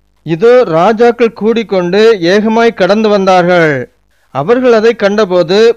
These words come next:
பிரமித்து கலங்கி விரைந்தோடினார்கள். அங்கே நடுக்கங்கொண்டு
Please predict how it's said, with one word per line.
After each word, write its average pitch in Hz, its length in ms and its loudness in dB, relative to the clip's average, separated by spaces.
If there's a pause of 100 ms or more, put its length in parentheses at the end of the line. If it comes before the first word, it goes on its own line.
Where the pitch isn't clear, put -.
பிரமித்து 226 760 -2
கலங்கி 220 640 0
விரைந்தோடினார்கள். 180 1200 0 (440)
அங்கே 208 440 0
நடுக்கங்கொண்டு 196 960 0